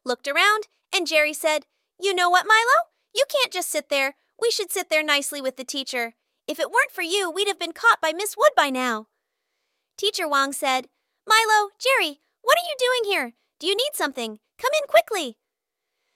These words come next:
Jerry and I walked into the office, and I said, "Teacher Wang, we came here especially to see you." Tears welled up in Jerry's eyes as he said, "I'm sorry, miss." Teacher Wang gently asked, "Why are you crying, little one?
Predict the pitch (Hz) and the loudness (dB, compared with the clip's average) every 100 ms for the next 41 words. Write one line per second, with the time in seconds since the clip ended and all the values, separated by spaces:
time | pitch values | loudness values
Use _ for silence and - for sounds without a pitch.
0 | _ _ 403 453 466 403 330 320 294 381 | _ _ 0 2 2 2 2 2 6 6
1 | - 370 370 311 294 277 214 - - _ | 4 -8 -4 4 4 4 -6 -12 -16 _
2 | 415 466 453 453 466 508 _ _ _ _ | 2 2 2 2 0 -2 _ _ _ _
3 | 330 349 466 370 339 339 - _ _ 466 | -10 -4 -2 0 -2 -2 -8 _ _ -6
4 | - 571 571 523 427 - - 370 453 415 | -2 -2 0 0 -2 0 2 2 0 -4
5 | 403 - 453 494 539 285 185 _ _ _ | -4 -6 -2 2 2 0 -8 _ _ _
6 | _ _ _ _ _ _ - 359 403 320 | _ _ _ _ _ _ -6 -4 -4 -2
7 | 294 294 320 320 220 240 247 254 - 330 | -4 0 -2 -2 -6 -4 -6 -4 -4 -2
8 | 269 247 247 269 - 277 254 _ _ _ | -4 -6 -10 -10 -6 -6 -6 _ _ _
9 | _ 415 539 - 302 294 302 339 - - | _ -2 -2 0 0 0 -2 -6 -6 -14
10 | _ _ _ _ _ _ _ _ _ _ | _ _ _ _ _ _ _ _ _ _
11 | - 392 - 381 339 330 269 285 285 - | -4 -2 -2 -2 0 -2 -2 -2 -2 -2
12 | 240 254 - - _ _ _ 415 494 523 | -2 -2 -6 -18 _ _ _ 0 2 4
13 | 370 359 - 403 403 285 240 226 214 208 | 0 -4 0 2 2 0 -2 -2 -4 -6